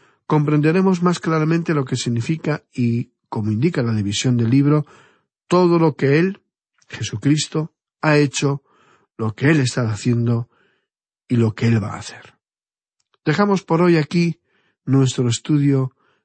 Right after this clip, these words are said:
del libro de Apocalipsis. Confiamos en que el tema haya despertado su interés y que volveremos a encontrarnos en nuestro próximo programa. Seguimos orando e intercediendo por usted, estimado amigo oyente,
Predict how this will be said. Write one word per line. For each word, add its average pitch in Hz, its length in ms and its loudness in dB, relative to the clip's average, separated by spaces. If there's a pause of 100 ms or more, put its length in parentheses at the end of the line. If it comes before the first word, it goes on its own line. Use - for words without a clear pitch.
(160)
del 113 280 -2
libro 117 300 2
de 107 80 -4
Apocalipsis. 107 840 -12 (600)
Confiamos 160 560 2
en 143 140 0
que 143 80 0
el 123 100 -2
tema 160 300 2
haya 143 180 2
despertado 131 560 0
su 120 80 -2
interés 135 400 0
y 151 80 0
que 135 300 0 (440)
volveremos 143 640 2
a 170 40 2
encontrarnos 139 720 -2 (400)
en 123 160 2
nuestro 117 380 0
próximo 110 480 -4
programa. 90 520 -12 (600)
Seguimos 123 480 0
orando 151 500 0
e 131 80 -2
intercediendo 127 680 -2
por 123 140 -4
usted, 156 320 -2
estimado 139 400 0
amigo 127 240 0
oyente, 170 460 0